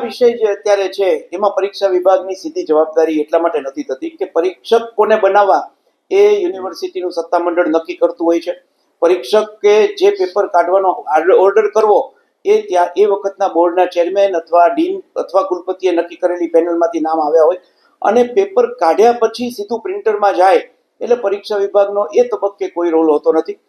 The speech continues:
પણ યુનિવર્સિટીએ પ્રક્રિયા બદલવી જોઈએ. મને લાગે છે કે ભૂતકાળમાં એક વખત મોડરેટરની સિસ્ટમ હતી, કદાચ એ દાખલ કરી શકાય.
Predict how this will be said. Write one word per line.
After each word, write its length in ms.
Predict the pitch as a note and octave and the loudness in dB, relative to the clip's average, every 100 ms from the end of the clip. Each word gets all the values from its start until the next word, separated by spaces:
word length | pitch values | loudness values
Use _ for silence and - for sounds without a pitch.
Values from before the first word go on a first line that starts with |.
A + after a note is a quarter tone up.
| _ _ - | _ _ 0
પણ 220 | A3+ A3+ | 0 2
યુનિવર્સિટીએ 760 | G3+ A3 A3 G#3+ G#3 A3 G#3 G#3+ | -2 0 0 -2 -6 -4 -2 -2
પ્રક્રિયા 580 | - F3+ F#3+ G3 G3 F#3 | -4 -8 -2 2 2 2
બદલવી 340 | E3 D#3+ F3 | 2 0 0
જોઈએ. 320 | E3+ E3+ F#3 F#3+ | -2 0 0 -2
મને 200 | D#3+ E3+ | -6 -2
લાગે 280 | E3+ E3+ F3+ | 0 0 -2
છે 160 | F#3 | -4
કે 200 | F3+ F#3 F3 - _ _ D#3+ | -2 0 0 -4 _ _ -6
ભૂતકાળમાં 600 | C#3 D#3 E3 G3 G3+ G3+ | -2 0 2 2 2 2
એક 220 | F#3+ F#3 F3+ | 2 -2 -4
વખત 280 | G3 F#3+ | -4 -4
મોડરેટરની 640 | D3+ D#3 D#3+ F#3 F#3+ F#3 F3+ | 0 0 0 -2 -2 -6 -8
સિસ્ટમ 420 | F3 - F#3+ F#3 | -10 -4 0 2
હતી, 280 | - F3+ E3+ | 4 4 4
કદાચ 220 | F3+ E3+ | 2 0
એ 80 | F3 | 0
દાખલ 280 | E3 F#3 | 0 0
કરી 220 | F3+ F3+ F3+ | -4 -4 -6
શકાય. 300 | F3+ F3+ | -4 -4